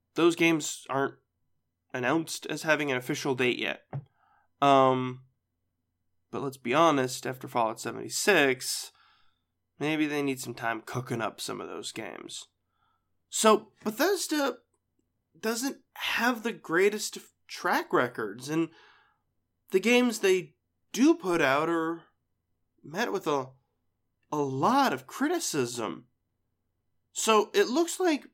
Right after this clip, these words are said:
Bethesda is the dream factory, where they create games that we want to come out, and we're all going, "Yes, I can't wait for another Fallout game. Woohoo!" And then we play Fallout seventy-six and go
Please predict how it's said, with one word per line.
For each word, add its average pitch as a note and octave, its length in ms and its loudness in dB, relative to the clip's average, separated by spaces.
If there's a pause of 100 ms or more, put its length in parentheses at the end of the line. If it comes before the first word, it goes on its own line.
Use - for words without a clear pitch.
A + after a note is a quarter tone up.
Bethesda G3 480 0
is D#3+ 160 -2
the D3 100 -4
dream C3+ 440 0
factory, E3+ 640 0 (640)
where D#3 100 -4
they D3+ 80 -4
create G#3 580 -2
games G3 520 0
that D3 160 -10 (320)
we G#3 140 0
want G3+ 280 0
to G3+ 60 -14
come F3+ 280 -8
out, E3+ 260 -2
and E3 60 -8
we're F3 120 4
all F#3 180 6
going, F3 240 -2
"Yes, G#3 340 0
I G3 60 -4
can't F#3+ 260 -2
wait G3 220 0
for G3 80 0
another G3+ 240 2
Fallout F#3+ 580 4
game. F3 440 0 (340)
Woohoo!" F#4 880 12 (540)
And G3+ 840 -2 (260)
then E3+ 200 -4
we E3 140 -6
play D#3+ 240 -8
Fallout D3 380 0
seventy-six D3 640 -6
and D3+ 100 -8
go C#3 360 -2